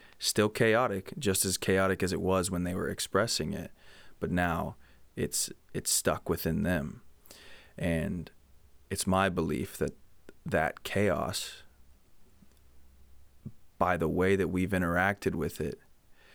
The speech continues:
will turn into anger and resentment within them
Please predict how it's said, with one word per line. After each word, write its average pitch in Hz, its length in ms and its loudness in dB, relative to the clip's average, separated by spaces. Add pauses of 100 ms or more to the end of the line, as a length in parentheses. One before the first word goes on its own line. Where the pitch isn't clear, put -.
(280)
will 90 120 2
turn 92 260 2
into 87 300 -2
anger 90 600 0
and 87 160 0
resentment 82 640 0 (360)
within 95 440 2
them 92 400 0